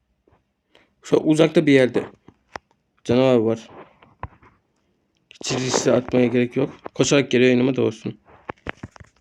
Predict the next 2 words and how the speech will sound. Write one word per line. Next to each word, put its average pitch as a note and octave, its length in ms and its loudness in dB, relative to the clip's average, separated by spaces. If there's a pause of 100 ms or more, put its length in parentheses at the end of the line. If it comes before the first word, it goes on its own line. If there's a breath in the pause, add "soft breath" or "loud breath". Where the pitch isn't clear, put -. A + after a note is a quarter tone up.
(3000)
Gitten - 240 0
yüz... C#3 320 2